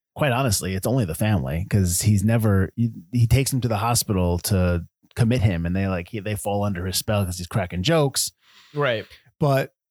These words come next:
Speaker 1: you know, it's just the family that's interacting with Bob. Even, like, when the daughter takes Bob sailing and that whole scene where, like, "I'm sailing, I'm sailing." Like, you know, like, what's the other, what are the other people thinking?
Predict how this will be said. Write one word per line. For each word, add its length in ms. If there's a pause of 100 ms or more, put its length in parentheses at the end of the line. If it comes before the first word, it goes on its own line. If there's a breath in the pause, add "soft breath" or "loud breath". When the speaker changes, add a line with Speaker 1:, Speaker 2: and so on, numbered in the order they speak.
Speaker 1:
you 100
know, 140
it's 120
just 220
the 60
family 340
that's 160
interacting 480
with 120
Bob. 200
Even, 240
like, 180
when 480
the 140
daughter 420
takes 480
Bob 320
sailing 680 (200)
and 160
that 80
whole 160
scene 160
where, 80
like, 160
"I'm 160
sailing, 560
I'm 120
sailing." 360
Like, 180
you 100
know, 100
like, 240
what's 280
the 120
other, 240
what 120
are 40
the 120
other 100
people 200
thinking? 400